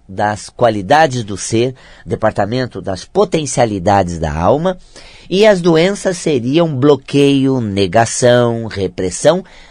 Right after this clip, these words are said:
desses potenciais. Então peguemos um órgão, pulmão, órgão da vida, da relação com o ambiente. O pulmão é como se fosse, é, é, ocupando essa caixa torácica, é como se fosse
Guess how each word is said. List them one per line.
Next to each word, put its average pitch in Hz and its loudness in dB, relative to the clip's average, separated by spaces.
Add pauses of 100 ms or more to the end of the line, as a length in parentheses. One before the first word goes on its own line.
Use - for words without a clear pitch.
desses 180 0
potenciais. 139 0 (260)
Então 226 0
peguemos 190 2
um 147 -2
órgão, 95 2
pulmão, 113 -2
órgão 120 0
da 110 -2
vida, 113 -4
da 98 -2
relação 131 0
com 131 -2
o 131 0
ambiente. 123 0 (340)
O 120 2
pulmão 131 0 (360)
é 101 -4
como 127 -2
se 127 -10
fosse, 127 -6 (220)
é, 104 -4
é, - -10 (280)
ocupando 120 -2
essa 98 -6
caixa 113 -2
torácica, 110 -2
é 80 -8
como 107 -10
se 110 -12
fosse 135 -6